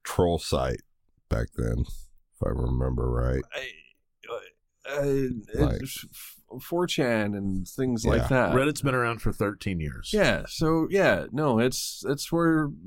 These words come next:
Speaker 2: the rules of the internet came from. I, I, I know that, but it, it's not nearly as old as you think it is, and the internet is actually,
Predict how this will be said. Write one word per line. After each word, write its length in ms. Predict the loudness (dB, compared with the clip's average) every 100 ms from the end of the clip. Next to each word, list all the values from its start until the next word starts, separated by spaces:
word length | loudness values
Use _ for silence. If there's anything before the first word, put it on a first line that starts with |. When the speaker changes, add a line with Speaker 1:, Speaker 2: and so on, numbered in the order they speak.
| -14 -14 -12
Speaker 2:
the 420 | -4 2 4 4 4
rules 320 | 6 6 6
of 60 | 4
the 100 | 4
internet 340 | 4 2 0
came 240 | -2 -2
from. 340 | -2 -6 -6 -10 -14
I, 60 | -16 -14 -10 -8 -4
I, 60 | 0
I 40 |
know 180 | 4 6
that, 400 | 6 4 4 2 -6 -20 -20 -20 -20 _ _ _ 4
but 320 | 6 4 0 _ _ _ _ _ _ _ _ _ 2
it, 120 | 2 4
it's 180 | -2 2
not 240 | 4 6 6
nearly 420 | 6 6 6 6
as 260 | 6 6 4
old 320 | 4 4 4
as 140 | 4
you 100 | 2
think 300 | 2 2 2
it 100 | 0 0
is, 300 | -2 -4 0
and 240 | 4 6
the 140 | 4 4
internet 340 | 2 2 2 2
is 580 | 2 0 -4 -6 -6 -6
actually, 800 | -4 -2 -2 -2 2 2 2 -2